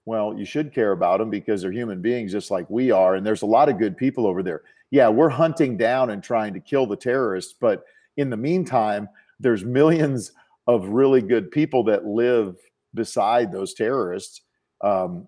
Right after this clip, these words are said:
I went on a, a, a mission trip kind of as a security assessment kind of guy, but I went into Jordan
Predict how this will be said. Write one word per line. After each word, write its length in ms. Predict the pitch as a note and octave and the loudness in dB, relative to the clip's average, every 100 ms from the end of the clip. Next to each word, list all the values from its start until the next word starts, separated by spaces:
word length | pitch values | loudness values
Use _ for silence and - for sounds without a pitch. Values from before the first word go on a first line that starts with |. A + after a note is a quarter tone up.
| _ | _
I 80 | B2 | 2
went 220 | C3+ C#3 | 4 4
on 180 | A#2 G#2+ | 2 2
a, 160 | F2+ F2 - | 0 -4 -6
a, 240 | G2 F#2 F#2 - | -6 -4 -8 -10
a 100 | G2 | -8
mission 400 | F#2+ A2+ - G#2+ | -4 -4 -4 -8
trip 340 | - G2+ E2+ _ _ _ _ | -2 -2 -2 _ _ _ _
kind 160 | D3 D#3 | 2 4
of 80 | B2 | 4
as 160 | G#2+ | 2
a 100 | G2 | 0
security 680 | F#2+ - F#2 - C3 A#2+ G#2 | -4 -8 -12 -4 0 0 -2
assessment 580 | F#2+ - B2 - G#2 G2 | -6 0 0 0 -12 -8
kind 200 | G#2+ F#2+ | -8 -6
of 60 | |
guy, 240 | F#2 G2 F#2+ | 0 0 0
but 120 | F#2+ | 2
I 100 | A#2 | 4
went 220 | C3+ B2 | 4 0
into 240 | A2 F2+ F#2+ | -2 -6 -8
Jordan 520 | F#2 A2+ B2+ G#2 | 0 2 2 0